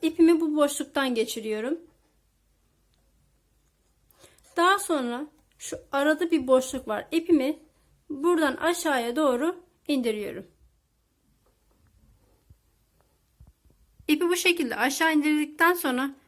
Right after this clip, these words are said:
şurada bir boşluk var. Şu boşluktan ipimi geçirip ipimi yukarıya doğru kaldırıyorum. İpimizi bu şekilde yukarıya doğru kaldırdık. Şimdi burada bir yuva var. İpimizi bu yuvadan geçiriyoruz.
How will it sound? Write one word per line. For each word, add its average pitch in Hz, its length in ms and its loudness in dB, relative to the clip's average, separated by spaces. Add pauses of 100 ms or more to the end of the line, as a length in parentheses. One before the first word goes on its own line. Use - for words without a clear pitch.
şurada 339 500 0
bir 277 140 -2
boşluk 262 440 -2
var. - 200 -8 (280)
Şu 349 220 -4
boşluktan 339 720 -2 (240)
ipimi 311 360 0
geçirip 269 520 -4 (200)
ipimi 311 320 0
yukarıya 302 540 0
doğru 269 540 -2 (400)
kaldırıyorum. 220 680 0 (1000)
İpimizi 302 540 2
bu 330 80 -6
şekilde 302 420 -6
yukarıya 269 540 0
doğru 233 280 -4
kaldırdık. 262 680 -2 (260)
Şimdi 285 340 -2
burada 294 340 -2
bir 302 100 2
yuva 254 400 0
var. 262 180 -2 (240)
İpimizi 277 480 -4
bu 302 80 0
yuvadan 247 500 0
geçiriyoruz. - 760 -12